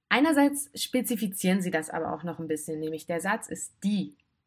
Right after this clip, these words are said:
größte Einheit, die man mit den Regeln der Syntax eben erzeugen kann.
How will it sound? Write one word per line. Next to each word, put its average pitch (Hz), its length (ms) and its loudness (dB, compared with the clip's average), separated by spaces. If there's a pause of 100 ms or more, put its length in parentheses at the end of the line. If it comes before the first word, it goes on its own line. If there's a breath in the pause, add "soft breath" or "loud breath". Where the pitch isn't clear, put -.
(120)
größte 165 340 0
Einheit, 180 540 -2
die 175 60 -4
man 196 300 0
mit 170 160 -8
den 160 80 -2
Regeln 190 300 0
der 156 120 -2
Syntax 180 520 -6
eben 151 240 -6
erzeugen 156 460 -2
kann. 160 260 -10